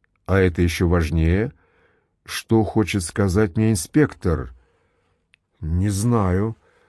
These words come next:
выдохнула я. "Ничего другого я и не ожидал",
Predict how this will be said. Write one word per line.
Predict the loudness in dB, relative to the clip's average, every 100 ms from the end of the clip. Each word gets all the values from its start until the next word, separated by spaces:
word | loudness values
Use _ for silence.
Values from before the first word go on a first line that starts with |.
| _ _
выдохнула | -2 0 0 -2 0 2
я. | 2 0 -2 -8 _ _ _ _ _ _ _ _ _ _ _ _ _ _ _ _ _ -8
"Ничего | 2 4 4 6 6 6
другого | 6 4 6 6 6
я | 6 6 4
и | 4
не | 4
ожидал", | 4 2 2 2 0 -4